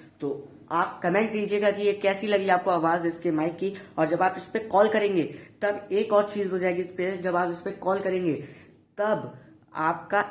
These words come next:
एएनसी एक्टिवेट हो जाएगा। एएनसी आपका जब एक्टिवेट हो जाएगा तब आपका कॉल को और अच्छा एक्सपीरियंस मिलेगा। और मैं आपको एक ऑडियो की बात और बताना चाहता हूँ, जो इसका ऑडियो आउटपुट निकलता है उसकी,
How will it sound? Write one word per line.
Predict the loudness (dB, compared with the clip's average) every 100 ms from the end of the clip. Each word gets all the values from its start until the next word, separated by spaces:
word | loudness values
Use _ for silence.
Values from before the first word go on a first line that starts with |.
| 2
एएनसी | 4 4 0 0 2
एक्टिवेट | 2 2 2 2
हो | 0
जाएगा। | -2 -4 -4 -10 -12 -4
एएनसी | -2 -2 0
आपका | 0 0 -2
जब | -2 -4
एक्टिवेट | -2 0 0 0
हो | 0
जाएगा | 2 2 0 -4 -14 -20 -8
तब | -4 -4 -4 0
आपका | 2 2 0 -4 0
कॉल | 4 4
को | 4 4
और | 6 6
अच्छा | 4 -4 -6 -2
एक्सपीरियंस | -2 -2 -4 -2 -2
मिलेगा। | -2 0 0
और | 0 0
मैं | 0
आपको | -2 -2
एक | -4 2
ऑडियो | 2 4 2
की | 2
बात | 2 2 2
और | 0
बताना | 2 0 0
चाहता | -2 -4
हूँ, | -4
जो | -6
इसका | -2 2
ऑडियो | 2 2
आउटपुट | 0 0 0 -2 -4
निकलता | -4 -2 -2
है | -2 -6
उसकी, | -10 -8